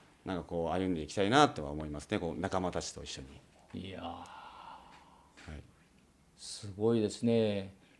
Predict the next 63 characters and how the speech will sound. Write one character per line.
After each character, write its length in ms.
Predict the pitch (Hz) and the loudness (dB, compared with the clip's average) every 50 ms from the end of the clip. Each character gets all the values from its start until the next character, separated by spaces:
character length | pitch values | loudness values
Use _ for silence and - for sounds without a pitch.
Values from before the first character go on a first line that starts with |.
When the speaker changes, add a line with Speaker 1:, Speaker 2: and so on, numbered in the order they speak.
| _ _ _ _ - | _ _ _ _ -2
Speaker 2:
い 60 | - 107 | 2 4
や、 380 | 107 107 110 107 110 - - - 170 | 6 6 6 6 6 4 0 -6 -6
そ 180 | 123 - - 139 | -6 0 2 4
ん 60 | 143 | 6
な 80 | 143 135 | 6 6
話、 580 | 135 135 135 131 127 - 123 120 120 117 117 - _ - | 4 4 4 4 4 4 6 6 6 6 4 -4 _ 0
例 80 | - 117 - | 0 2 4
え 40 | 113 | 4
ば 100 | 107 104 | 4 6
代 160 | 113 117 113 | 6 6 6
表 140 | 110 - 120 | 6 6 4
お 100 | 110 107 | 4 4
父 160 | - 123 120 | 6 4 4
様 180 | 117 117 107 101 | 4 4 2 2
の 80 | 101 | 2
前 220 | 98 101 104 101 - | 2 2 2 2 2
で、 340 | 101 92 92 92 - - - - _ - - | 2 2 2 2 0 -6 -12 -20 _ -8 -2
こ 260 | 104 98 92 92 95 123 - - - - - - - | 2 4 4 4 4 2 -4 -4 -8 -10 -6 -2 2
う、 20 | |
Speaker 1:
<laughs> 0 | 110 | 6
Speaker 2:
飲 80 | 110 | 8
み 60 | 120 | 8
な 140 | 120 127 120 | 8 8 8
が 80 | 120 113 | 8 6
ら 60 | 107 | 6
で 60 | 98 95 | 4 4
も 120 | 95 92 | 2 2
お 20 | |
話 340 | 90 113 113 113 - 110 110 | 2 2 0 0 0 -2 -2
し 20 | 95 | 0
さ 100 | 117 110 | 4 4
れ 80 | 113 | 4
る 80 | 113 110 | 4 4
こ 80 | 110 | 0
と 340 | 110 - 113 110 107 - - - | 4 6 8 8 8 8 4 2
あ 100 | 95 95 | -2 0
り 100 | 95 110 | 2 4
ま 220 | 120 120 120 123 | 4 4 4 4
す 140 | 127 - - | 2 -2 -6
か？ 240 | - - 73 65 - | -8 -6 -6 -6 6
Speaker 1:
あ、 140 | - 185 185 | 8 10 12
で 100 | 202 254 | 12 12
も 280 | 247 202 143 120 107 - - | 12 12 12 12 12 8 6
結 100 | - 233 | 6 8
構 80 | 220 170 | 8 12
ざ 100 | 170 226 | 10 10
っ 60 | 220 | 10
く 100 | - 214 | 10 12
ば 120 | 160 147 131 | 12 12 12
ら 80 | 117 | 12
ん 100 | 113 113 | 12 12
に 420 | 110 113 110 107 104 - - - - - | 10 10 10 10 8 6 2 -8 -16 -10
父 200 | - - - 131 | -8 0 4 8
親 140 | 123 123 117 | 10 10 10
と 80 | 127 110 | 10 8
は 60 | 85 | 8
話 640 | 76 - 95 92 95 95 90 - - - - 107 107 | 6 4 2 2 4 2 2 0 -4 -2 2 4 4
は 120 | 87 76 - | 4 4 2
し 180 | - - - | 0 0 2
ま 120 | 95 95 92 | 2 2 2
す 120 | - - | 2 -2
の 120 | 78 73 69 | -6 -4 0
で、 360 | 87 87 78 73 60 - | 2 2 2 2 -2 -6